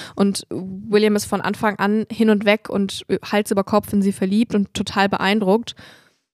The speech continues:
Relativ schnell stellt Julia ihren neuen Freund eben auch der Familie vor.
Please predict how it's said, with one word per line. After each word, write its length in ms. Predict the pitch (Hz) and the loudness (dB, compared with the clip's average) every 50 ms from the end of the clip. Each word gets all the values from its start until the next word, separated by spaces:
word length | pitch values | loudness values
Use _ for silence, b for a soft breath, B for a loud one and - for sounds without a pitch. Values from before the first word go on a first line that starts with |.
| _ - | _ -2
Relativ 440 | 214 220 220 226 220 - 226 214 - | 2 4 6 6 4 2 0 -2 -2
schnell 360 | - 214 202 196 202 220 226 | 0 0 2 4 4 4 4
stellt 520 | 220 - - 208 202 208 208 - - - _ _ - | 2 2 0 0 0 0 0 -2 -6 -12 _ _ -2
Julia 380 | 208 208 214 214 208 202 196 - - - | 0 2 4 4 4 4 2 2 -2 -4
ihren 500 | - 208 202 208 202 196 196 196 196 170 - 190 | -2 0 2 2 2 2 0 -2 -2 -4 -4 -2
neuen 240 | 202 196 190 196 196 | -2 0 0 -2 -2
Freund 400 | - - - 175 180 190 208 - | -4 -4 -2 0 0 0 0 -2
eben 160 | 185 208 214 | -4 -4 -4
auch 160 | - 202 220 | -4 -4 -4
der 120 | - 220 | -2 -2
Familie 400 | 202 - 214 208 202 190 170 120 | 0 0 2 2 2 2 2 0
vor. 300 | - - - - - - | -4 -6 -8 -10 -10 -12